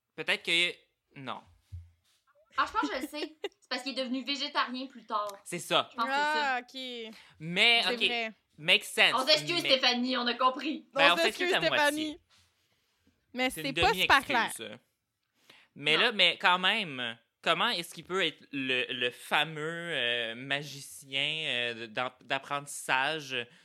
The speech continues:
Speaker 1: de comment se battre en tant que vampire s'il était aussi faible que ça il y a genre même pas un an ?
Speaker 2: Ben, c'est vrai, c'était une petite goutte de pepper cut à dix mètres de lui.
Speaker 1: Tabarnouche,
Speaker 3: C'est
Speaker 1: à
Speaker 3: vrai.
Speaker 1: cause, c'est à cause de lui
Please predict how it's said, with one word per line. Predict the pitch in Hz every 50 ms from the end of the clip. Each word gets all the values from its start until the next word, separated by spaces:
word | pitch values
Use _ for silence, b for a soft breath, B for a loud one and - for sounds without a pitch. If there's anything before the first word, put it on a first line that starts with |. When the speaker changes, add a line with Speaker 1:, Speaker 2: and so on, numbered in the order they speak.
| b -
Speaker 1:
de | 127 131
comment | 127 139 135 135 139 143
se | - - 123
battre | 120 135 135 165 - 156
en | 127
tant | - 135 135
que | 120 120
vampire | 135 127 120 120 - - 143 156 175 185 170 156 B B B B B B
s'il | - - - - 156 151 139
était | 143 139 151 - - -
aussi | 170 165 160 - - 135
faible | - - - - 156 156 170 160 143 135
que | - 139
ça | 127 - - 151 156
il | 151
y | 135
a | 120
genre | 123 117 123
même | 127 127 120
pas | - 135 131
un | 120 117 117 113
an ? | 113 117 127 131 131 131 _ _ _ _ _ _ _ _ _ _ _ _ _ _ _ _ _ _ _ _ _ _ -
Speaker 2:
Ben, | 202 196 196
c'est | 196 180
vrai, | 190 220 269
c'était | 277 285 240 214
une | 220
petite | - - - _ _
goutte | 185 233 262 262 -
de | 214
pepper | 220 254 - - 220 220 220 -
cut | 254 262 254
à | 240 220 208 196 196 196 196 196 196 190 190 185
dix | 180 175 202
mètres | 214 202 208 202
de | 220
lui. | 214
Speaker 1:
Tabarnouche, | 214 214 - 113 - - - - 220
Speaker 3:
C'est | 214
Speaker 1:
à | 220 147 156
Speaker 3:
vrai. | 226 233
Speaker 1:
cause, | 233 233 -
c'est | - 240
à | 202 202
cause | - - 254 311 381 165
de | 165 190
lui | 185 175 165 175 156 185 247 403 415 311 - -